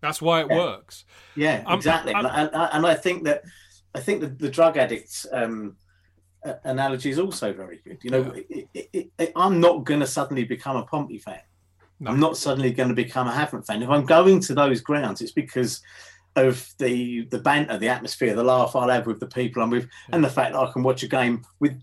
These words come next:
Speaker 2: with absolutely no emotional attachment to it. It's a bit like watching, uh, you know, win the World Cup when you watch Uruguay play, uh, I don't know, France or something like that. Yeah, I give a shit about who wins, really. You
Speaker 1: Oh.
Speaker 2: just end up enjoying watching a good game of football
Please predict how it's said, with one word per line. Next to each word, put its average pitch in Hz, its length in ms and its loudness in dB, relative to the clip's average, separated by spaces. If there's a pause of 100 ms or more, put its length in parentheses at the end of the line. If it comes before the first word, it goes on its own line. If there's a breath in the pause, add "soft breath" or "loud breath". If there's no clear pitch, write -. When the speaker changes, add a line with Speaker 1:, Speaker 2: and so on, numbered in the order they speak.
Speaker 2:
with 170 200 4
absolutely 180 800 2
no 143 440 2
emotional 139 680 -2
attachment 127 500 -12
to - 100 -12
it. - 40 -14
It's - 100 -10
a 131 60 -6
bit 160 200 0
like 147 200 4
watching, 135 500 0 (420 loud breath)
uh, 135 220 2
you 160 100 0
know, 131 80 2
win 139 180 2
the 131 60 0
World 139 260 4
Cup 147 260 -2
when 131 120 -2
you 123 80 0
watch 131 180 -4
Uruguay 127 460 2
play, 123 400 0 (480 loud breath)
uh, 135 360 0
I 143 80 0
don't 120 120 -2
know, 123 100 2
France 151 480 0
or - 40 -10
something 135 200 -4
like 127 160 0
that. - 60 -4
Yeah, 185 140 4
I - 40 -4
give 110 140 -8
a 104 40 -8
shit 143 240 -2
about 127 160 0
who 147 120 2
wins, 101 200 -4
really. 113 340 0
You 127 80 -10 (100)
Speaker 1:
Oh. 156 160 0
Speaker 2:
just 151 160 0
end 127 180 2
up 127 220 -4
enjoying 147 500 4
watching 160 320 2
a 135 80 0
good 139 160 0
game 139 240 -2
of 127 80 -10
football - 460 0